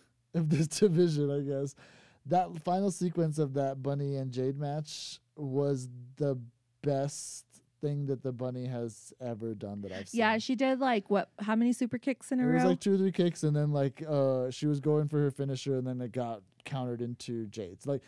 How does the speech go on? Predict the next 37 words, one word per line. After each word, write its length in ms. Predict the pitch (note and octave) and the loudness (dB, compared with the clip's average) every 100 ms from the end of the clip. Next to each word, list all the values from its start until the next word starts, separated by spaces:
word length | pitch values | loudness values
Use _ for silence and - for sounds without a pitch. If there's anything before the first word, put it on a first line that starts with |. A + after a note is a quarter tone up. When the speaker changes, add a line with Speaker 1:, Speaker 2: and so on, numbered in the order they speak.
| - | -4
Speaker 2:
Okay, 260 | F#3+ G3 - | -4 -4 0
Speaker 1:
just 200 | D#3+ - | 0 0
the 80 | D3+ | -6
Speaker 2:
so 80 | |
Speaker 1:
speed 240 | - F3+ G3+ | -2 2 4
of 120 | G3 | 4
that 200 | G3 F3+ | 2 0
and 140 | D#3 | 0
the 80 | D3 | 2
way 160 | C#3+ D3 | 2 2
that 120 | D3 | 2
it 120 | C3+ | 0
looked 340 | A#2+ C#3 D#3 - - - | 0 -2 -2 -4 -20 -16
was 300 | D3+ D3 C#3+ | -2 0 2
actually 460 | C#3+ C#3+ D3+ D3 C3+ | 2 0 -2 -2 -2
cool. 360 | - E3+ F#3+ - - _ _ | 0 2 2 -2 -14 _ _
Nothing 440 | C#3 D3+ E3+ F#3 F3 | 0 2 2 2 2
else 160 | E3+ | 2
that 60 | E3 | 2
the 100 | D#3 | 2
Bunny 220 | D3+ D3+ | 2 2
has 140 | C#3 C3+ | 2 0
ever 220 | C#3 C#3+ | 0 0
done 160 | C#3 | -2
in 100 | C3 | -4
her 140 | C3 B2+ | -4 -4
career 400 | C3+ B2+ B2 B2 | -2 2 4 6
is, 260 | A#2+ A2+ | 6 4
Speaker 2:
<laughs> 140 | B2 C3 | 2 0
Speaker 1:
like, 160 | B2 | -2
anything 460 | B2 B2+ B2+ B2+ A#2 | -2 -4 -4 -6 -8
that 100 | A2 | -6
I've 220 | A2 G#2 | -6 -6
ever 180 | G#2+ G#2 | -6 -8
been 180 | G2+ F2+ | -10 -12
interested 460 | E2+ - - - | -16 -20 -20 -20
in. 80 | - | -20